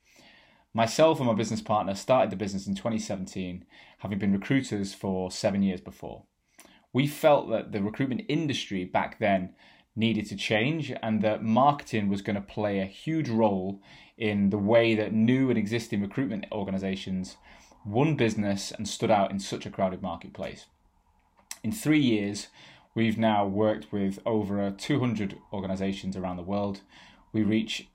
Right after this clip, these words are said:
a huge audience with both this podcast and content online, and we have over fifty-five recruitment agencies right now we're managing the marketing for. So that involves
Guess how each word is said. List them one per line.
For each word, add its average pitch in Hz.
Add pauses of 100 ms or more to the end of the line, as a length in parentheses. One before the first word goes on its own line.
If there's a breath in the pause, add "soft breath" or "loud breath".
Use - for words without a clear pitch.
(140)
a 101
huge 147
audience 107
with 98
both 98
this 98
podcast 139
and 101
content 107 (420 soft breath)
online, 113 (280 soft breath)
and 110
we 110
have 117
over 131
fifty-five 110
recruitment 104
agencies 101
right 107
now 98
we're 98
managing 104
the 98
marketing 101
for. -
So -
that 98
involves 101